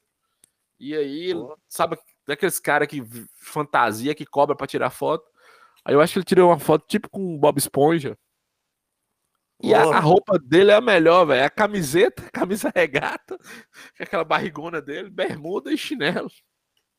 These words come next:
Speaker 1: Ele tá na Times Square como se ele tivesse em, em Xerém, um lugar lá que ele... É engraçado demais, viu, velho? Foda.
Speaker 2: Pô.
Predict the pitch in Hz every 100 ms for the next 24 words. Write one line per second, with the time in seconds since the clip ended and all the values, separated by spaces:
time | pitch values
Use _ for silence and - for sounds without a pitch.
0 | _ _ _ _ - - - - - 208
1 | 208 226 254 277 - 190 190 - 240 247
2 | 240 277 180 170 226 - 254 208 180 165
3 | 175 - 170 147 175 165 131 131 135 127
4 | 135 151 135 127 _ _ _ _ _ _
5 | _ _ - 113 - - - 165 156 -
6 | 123 139 135 123 113 123 147 131 117 117
7 | - - - _ - 170 _ _ - _
8 | - 185 _ _ - _ _ - - _
9 | _ _ _ _ _ - - - - _
10 | _ _ _ _ _ _ _ _ 139 123
11 | 123 110 117 113